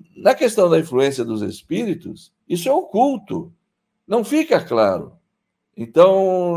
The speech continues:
é, é aí que a gente tem que exercitar mais ainda o nosso bom senso, o livre-arbítrio correndo por nossa conta, até porque nós sabemos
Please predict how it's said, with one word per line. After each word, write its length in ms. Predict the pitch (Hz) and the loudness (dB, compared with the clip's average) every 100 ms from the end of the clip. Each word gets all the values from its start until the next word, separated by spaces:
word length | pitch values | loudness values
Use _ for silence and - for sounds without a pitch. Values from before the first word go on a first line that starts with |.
| 165 | -4
é, 680 | 143 143 135 120 113 139 139 | -2 0 0 -2 -8 -2 6
é 60 | 170 | 8
aí 240 | 165 202 | 8 4
que 140 | 277 226 | 2 -2
a 20 | |
gente 220 | 175 208 | 0 -4
tem 180 | 202 185 | -4 -4
que 120 | 165 | -2
exercitar 640 | 156 151 165 165 127 - 127 | -2 0 -4 -4 -2 0 2
mais 480 | 123 160 247 240 208 | 0 0 0 -2 -2
ainda 560 | 165 135 208 190 113 | -2 -2 -4 -2 -2
o 60 | 117 | -2
nosso 320 | 131 143 - | -4 -6 -6
bom 240 | 170 254 | -6 -6
senso, 600 | - - 175 170 165 - _ _ _ _ _ _ _ - | -10 -4 -4 -4 -8 -18 _ _ _ _ _ _ _ -12
o 100 | 101 | -6
livre-arbítrio 880 | 110 170 175 147 107 95 165 170 165 _ | -4 -4 0 0 0 -2 -4 -6 -14 _
correndo 400 | 110 107 117 - | -6 -4 -4 -6
por 140 | 104 | -6
nossa 280 | 101 98 85 | -6 -6 -12
conta, 340 | - 139 185 123 | -6 -4 -2 -2
até 240 | - 233 | 0 -2
porque 480 | - 143 92 117 196 | -2 -6 -4 0 2
nós 220 | 165 143 | 2 -2
sabemos 500 | 110 92 120 180 - | -4 -2 -2 -4 -6